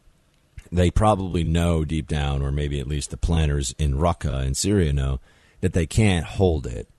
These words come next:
but they want to try to both bleed the Iraqi forces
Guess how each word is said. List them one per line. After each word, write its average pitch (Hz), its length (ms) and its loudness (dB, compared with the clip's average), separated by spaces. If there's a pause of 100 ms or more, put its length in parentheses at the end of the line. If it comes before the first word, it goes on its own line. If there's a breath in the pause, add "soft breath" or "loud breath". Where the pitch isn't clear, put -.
(420 soft breath)
but 82 200 0
they 80 100 2
want 92 340 4
to 87 80 -4
try 80 300 0
to 78 80 0
both 76 280 0
bleed 95 800 2
the 82 120 -2
Iraqi 80 440 0
forces 73 800 -4